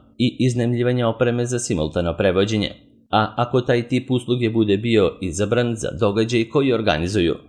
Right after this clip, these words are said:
Cena prevoda sa arapskog na slovački jezik je dve hiljade i osamstotina dinara. Cena prevoda sa arapskog na slovački jezik sa overom sudskog tumača je tri hiljade dinara.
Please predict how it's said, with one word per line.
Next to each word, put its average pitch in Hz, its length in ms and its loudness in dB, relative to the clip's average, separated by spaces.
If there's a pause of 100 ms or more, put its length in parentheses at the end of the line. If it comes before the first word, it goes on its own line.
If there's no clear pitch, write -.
(120)
Cena 104 320 2
prevoda 104 400 2
sa - 280 0
arapskog 113 520 0
na 92 120 2
slovački 92 500 0
jezik 113 380 2
je 113 100 6
dve 120 180 0
hiljade 123 280 0
i 135 300 0
osamstotina 113 680 0
dinara. 92 360 2 (280)
Cena 117 260 2
prevoda 113 440 2
sa - 240 -4
arapskog 113 500 -2
na 69 100 -4
slovački 101 520 0
jezik 117 340 2
sa - 220 -2 (120)
overom 117 440 4
sudskog 120 400 0
tumača 113 440 2 (320)
je 123 220 2
tri 127 160 0
hiljade 82 320 0
dinara. 92 420 2